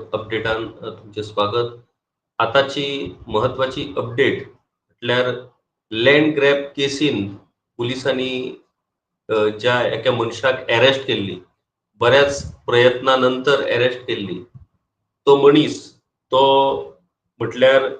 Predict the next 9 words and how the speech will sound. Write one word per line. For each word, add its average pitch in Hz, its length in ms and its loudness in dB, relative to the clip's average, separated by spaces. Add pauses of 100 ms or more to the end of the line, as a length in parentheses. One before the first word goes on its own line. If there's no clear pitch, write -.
(360)
सुलेमान 143 840 2
खान 107 520 0 (640)
उर्फ 131 280 -2
सिद्दीकी 139 800 0
खान, 107 480 2 (800)
हाणे 147 540 4 (400)
क्रायम 151 440 2
ब्रांचांतल्या 135 640 2
कस्टडींतल्यान 139 1300 -2